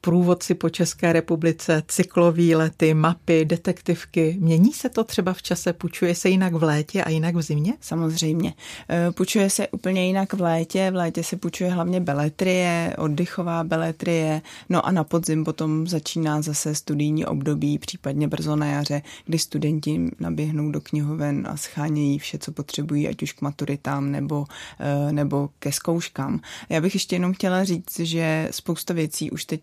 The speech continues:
Speaker 2: knihovny, a nejenom ta městská pražská, ale i další knihovny nabízejí online. Takže v podstatě je to ten další důvod, kdy člověk nemusí vlastně do knihovny, ale třeba, ehm,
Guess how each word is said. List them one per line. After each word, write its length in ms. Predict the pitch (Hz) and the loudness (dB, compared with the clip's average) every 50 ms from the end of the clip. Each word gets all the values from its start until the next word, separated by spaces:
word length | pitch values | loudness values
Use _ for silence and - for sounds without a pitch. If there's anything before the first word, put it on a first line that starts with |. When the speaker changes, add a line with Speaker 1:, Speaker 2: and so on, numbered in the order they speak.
| - - - | -8 -10 -6
Speaker 2:
knihovny, 200 | - 175 165 156 160 156 151 160 156 156 156 151 - - | -4 -2 -2 0 0 0 0 0 2 2 0 0 -2 -4
a 60 | - | -6
nejenom 440 | 151 151 156 165 165 151 147 147 147 147 _ _ _ - | -4 -4 -2 -2 0 0 0 0 -2 -4 _ _ _ -4
ta 120 | 147 143 | -4 -2
městská 520 | 151 156 156 165 156 147 - - 151 175 | -2 -2 -2 -2 -2 -2 -4 -4 -4 -4
pražská, 560 | 170 - 156 151 147 - - - 151 156 151 - - - - - | -4 -4 -4 -4 -4 -4 -4 -2 -2 -2 -2 -2 -6 -14 -18 -10
ale 160 | - - 156 143 | -4 -2 0 0
i 80 | - 180 | 2 2
další 360 | 170 147 143 139 - - 147 | 2 2 0 -2 -4 -6 -6
knihovny 420 | - - 151 156 151 147 151 151 | -4 -2 -2 0 0 0 0 0
nabízejí 520 | 156 151 151 156 160 156 156 160 160 165 - | 0 -2 -2 -4 -4 -2 0 0 0 0 0
online. 440 | - 160 156 156 147 139 135 156 151 - - - - - | 0 0 2 2 2 0 0 -2 -4 -8 -12 -20 -18 -10
Takže 280 | - 160 147 - 165 160 | -8 -6 -4 -2 -2 -4
v 60 | - | -4
podstatě 580 | - 151 - - - 147 147 - 151 147 143 - - | -4 -4 -2 -2 -2 -2 -2 0 0 0 0 -2 -4
je 100 | - 156 | -6 -6
to 140 | 147 - 165 160 - - _ - | -2 0 0 0 -2 -4 _ -2
ten 180 | - 160 160 | 0 0 2
další 380 | 156 170 160 147 147 - - 156 | 2 2 0 -2 -2 -4 -4 -2
důvod, 400 | 147 165 147 139 147 147 139 - | -2 -2 0 0 0 -2 -2 -4
kdy 240 | 156 147 - 151 151 | -6 -6 -4 -6 -6
člověk 300 | - - 156 151 151 151 | -6 -4 -4 -4 -2 0
nemusí 500 | 160 151 147 147 147 147 - - 156 143 | 0 2 2 2 0 -2 -4 -4 -4 -4
vlastně 260 | 147 143 - - 156 | -4 -4 -4 -2 -2
do 100 | 151 147 | -2 -2
knihovny, 520 | 143 - 151 147 147 147 143 147 156 147 147 | -2 -2 -2 0 0 0 0 0 0 2 0
ale 160 | 147 147 147 | 0 -2 -2
třeba, 320 | - - 151 147 151 147 - - - - - - - | -2 -2 -2 -2 -2 -2 -4 -6 -14 -16 -16 -8 -2
ehm, 500 | 151 151 147 147 143 143 147 143 - - | 2 2 4 4 6 4 4 4 2 0